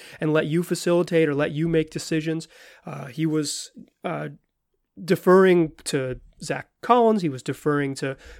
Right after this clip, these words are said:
quick post-ups to Carmelo Anthony, which, by the way, with this particular lineup, Carmelo at the three was fine. Um, if you're someone who's like, "Where do they stand?" Zach Collins was the one who stood in the corner. So he's the spacer with this lineup. But in general,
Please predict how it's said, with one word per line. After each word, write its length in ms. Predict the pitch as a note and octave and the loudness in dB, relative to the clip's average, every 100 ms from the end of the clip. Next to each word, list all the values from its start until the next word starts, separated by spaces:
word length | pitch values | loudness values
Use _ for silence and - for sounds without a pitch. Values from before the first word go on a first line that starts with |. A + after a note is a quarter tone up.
| - | -4
quick 220 | E3+ - | -4 -2
post-ups 480 | D#3 C#3 C#3+ C#3 - | -4 -2 -4 -6 -6
to 80 | C#3+ | -6
Carmelo 460 | C#3+ C3+ C3 C3 | -4 -2 0 2
Anthony, 460 | D#3+ G#3 G#3 G#3 G#3 - | 2 2 0 -2 -4 -4
which, 200 | - F#3 | 2 2
by 140 | - G3+ | 4 4
the 100 | F#3+ | 4
way, 340 | G3+ G3+ G3 | 4 4 2
with 260 | - F3 E3+ | 2 0 2
this 160 | F3 | 0
particular 600 | F3+ F3 - - - A3 | 0 -4 -4 -6 -4 -2
lineup, 380 | A#3 A3+ A3+ A#3+ | 0 2 2 -2
Carmelo 380 | - F#3 F3+ F3+ | -2 0 2 2
at 80 | F3 | 0
the 80 | D3+ | -4
three 220 | - E3+ | -2 0
was 200 | D3+ D3 | 0 -4
fine. 640 | - - G3 G3+ G3+ G3 - - - - | -8 -2 2 2 2 -2 -6 -18 -16 -4
Um, 480 | E3+ C#3+ C#3+ C#3 - | -2 0 -2 -6 -6
if 180 | D3+ D3 | -6 0
you're 140 | D3 | 0
someone 320 | C#3+ D#3 D#3 | 0 2 2
who's 300 | D3 D3+ C#3+ | 0 -4 -2
like, 240 | D3 C#3 - | -2 -2 -4
"Where 440 | C#3+ C3 D3 D#3+ | -6 0 6 6
do 180 | D3+ D#3+ | 6 0
they 180 | D3 D3 | 0 -2
stand?" 580 | - D#3+ E3 G3 B3 - _ _ - | -2 2 2 0 -4 -6 _ _ -2
Zach 200 | F3 F3 | 0 2
Collins 340 | F#3+ D#3 C3+ | 2 2 0
was 100 | C3+ | -6
the 80 | C#3 | -4
one 200 | C3+ C3+ | -4 -4
who 100 | C3 | -6
stood 260 | - D3 C#3+ | -8 -10 -8
in 80 | |
the 80 | C#3+ | -10
corner. 440 | - - C#3 D3 - | -8 -8 -8 -10 -10
So 300 | - E3+ E3 | -8 -6 -4
he's 220 | D#3+ G#3+ | -2 -2
the 100 | G#3 | -4
spacer 440 | - C#4+ D#4+ - - | -4 -2 -2 -4 -12
with 140 | D#3 | -12
this 160 | - - | -16 -14
lineup. 380 | - - - - | -12 -12 -14 -20
But 240 | G#3 A#3 A#3 | 0 2 2
in 160 | A3 | 0
general, 600 | F#3+ B3 D4 B3 B3+ B3+ | 2 2 4 4 4 0